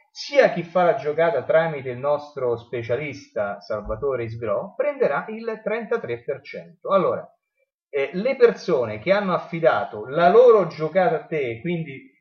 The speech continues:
tu sei i-, il responsabile in questo caso, hai delle grosse responsabilità nei confronti di queste persone, sono Romolo tredici undici che ha vinto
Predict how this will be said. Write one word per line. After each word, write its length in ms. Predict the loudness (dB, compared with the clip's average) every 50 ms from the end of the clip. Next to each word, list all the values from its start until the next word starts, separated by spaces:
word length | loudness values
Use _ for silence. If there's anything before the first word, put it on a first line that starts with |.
| _ _ _ _ _ _
tu 140 | -8 -8
sei 420 | -6 -4 -2 -2 -2 -4 -6 -10 -14 -16
i-, 220 | -16 -14 -10 -8
il 80 | -6 -4
responsabile 1000 | -4 -4 -6 -6 -6 -6 -6 -6 0 4 4 6 6 4 2 -2 -4 -4 -4 -4
in 120 | -4 -4
questo 340 | -8 -10 -10 -10 -10 -10 0
caso, 340 | 2 2 4 4 2 0 0
hai 80 | -2 -2
delle 240 | -4 -4 -6 -4
grosse 400 | 0 2 2 2 2 0 -4 -8
responsabilità 1000 | -8 -8 -10 -10 -12 -12 -8 -4 -4 -4 -4 -4 -8 -14 -14 -2 2 2 2 2
nei 180 | 0 -4 -8 -8
confronti 600 | -8 -10 -10 -8 -6 -4 -2 -2 -4 -6 -10 -14
di 100 | -10 -6
queste 340 | -6 -6 -4 -4 -4 -4
persone, 540 | -2 -4 -4 -6 -4 0 2 2 2 0 -2
sono 420 | 0 2 2 2 2 0 -4 -4 0
Romolo 540 | 4 6 6 6 6 4 2 0 0 0
tredici 460 | 0 0 0 2 0 0 -4 -8 -10 -10
undici 460 | -10 -12 -12 -12 -14 -14 -14 -12 -6
che 100 | -6 -6
ha 60 | -6
vinto 560 | -6 -8 -12 -12 -6 -4 -4 -4 -4 -6 _